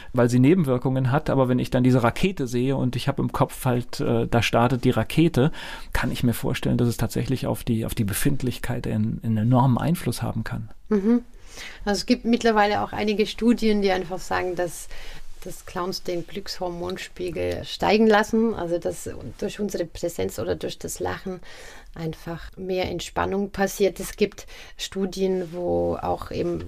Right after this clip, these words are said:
Speaker 2: wenn, wenn Clowns Kinder in den O P, äh, begleiten, dass, dass weniger Schmerz-, Schmerzmittel, äh, verwendet werden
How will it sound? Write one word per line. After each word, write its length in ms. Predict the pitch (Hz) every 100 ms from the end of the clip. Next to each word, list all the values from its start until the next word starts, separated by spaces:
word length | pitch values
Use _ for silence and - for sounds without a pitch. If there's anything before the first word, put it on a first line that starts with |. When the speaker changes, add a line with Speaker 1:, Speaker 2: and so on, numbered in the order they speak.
| -
Speaker 2:
wenn, 260 | 175 170 165
wenn 220 | 170 170
Clowns 480 | - 185 202 233 -
Kinder 420 | 220 208 190 180
in 200 | - 175
den 180 | 170 160
O 100 | - -
P, 380 | - 220 240 247 - - - -
äh, 180 | - -
begleiten, 920 | 202 196 190 185 190 220 214 202 196
dass, 340 | 185 170 165 -
dass 260 | 175 -
weniger 520 | 170 185 185 175 165 170
Schmerz-, 560 | - 170 202 - -
Schmerzmittel, 1080 | - - 190 233 247 - 208 220 - 214 208
äh, 260 | 196 190 190
verwendet 580 | 190 180 196 208 202 185
werden 500 | 190 190 190 190